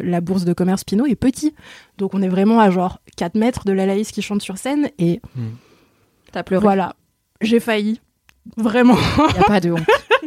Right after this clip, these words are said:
Speaker 1: J'ai vraiment failli pleurer tellement j'étais contente, parce qu'en plus c'était la première fois que je la voyais sur scène. Euh,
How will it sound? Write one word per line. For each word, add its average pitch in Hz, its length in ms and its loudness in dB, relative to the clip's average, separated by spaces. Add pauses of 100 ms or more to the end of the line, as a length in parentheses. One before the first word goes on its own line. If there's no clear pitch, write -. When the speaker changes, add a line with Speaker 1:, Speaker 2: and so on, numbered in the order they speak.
(1120)
Speaker 1:
J'ai 359 320 0
vraiment 392 320 2
failli 330 200 0
pleurer 311 280 2
tellement 269 220 -2
j'étais 208 220 0
contente, 277 500 0
parce 233 140 0
qu'en 262 80 -4
plus 359 100 -4
c'était 240 180 -2
la 214 80 2
première 285 300 0
fois 285 140 0
que 277 80 -2
je 226 60 -4
la 226 100 0
voyais 208 180 2
sur 208 160 -6
scène. 247 280 -2 (500)
Euh, 185 440 -2